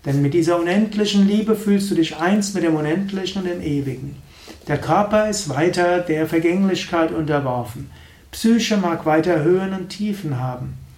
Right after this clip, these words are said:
aber du weißt, ich bin das Unendliche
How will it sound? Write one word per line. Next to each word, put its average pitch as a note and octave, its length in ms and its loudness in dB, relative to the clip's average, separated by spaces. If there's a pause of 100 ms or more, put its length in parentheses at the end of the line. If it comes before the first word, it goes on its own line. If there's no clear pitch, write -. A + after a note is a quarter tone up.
(280)
aber C3+ 220 -4
du D3+ 260 2
weißt, E3 600 -4 (540)
ich C3 220 -6
bin D#3+ 200 2
das E3 200 -2
Unendliche F3 800 -6